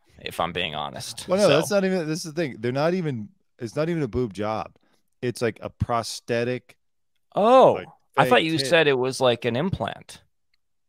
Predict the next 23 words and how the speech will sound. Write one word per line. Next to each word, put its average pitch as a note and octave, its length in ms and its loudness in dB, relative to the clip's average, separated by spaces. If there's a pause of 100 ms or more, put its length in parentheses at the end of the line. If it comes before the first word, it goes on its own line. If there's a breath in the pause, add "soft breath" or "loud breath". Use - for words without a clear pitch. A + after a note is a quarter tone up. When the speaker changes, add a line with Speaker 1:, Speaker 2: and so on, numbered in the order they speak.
(140)
Speaker 2:
No, D3 460 0
no, E3 140 2
no, D3+ 140 0
no. C3+ 160 0
It's, - 360 -4
it's A#2 300 -6
a A#2+ 260 -6
Speaker 1:
Oh, E3+ 140 6
well, C3 140 2
that's D#3+ 200 6
Speaker 2:
lem- B2 100 -4
Speaker 1:
way B2+ 220 4
worse A2+ 440 -4
then. F#2+ 380 -14 (480)
Speaker 2:
Yeah, D#3+ 280 2
yeah, D3+ 220 2
yeah. D3 300 -2
No, B2+ 200 -8
it's - 320 -6
Speaker 1:
Okay. C2 240 -8 (480)
Speaker 2:
a A2 80 -6
prosthetic B2+ 800 -2
bust. - 600 -6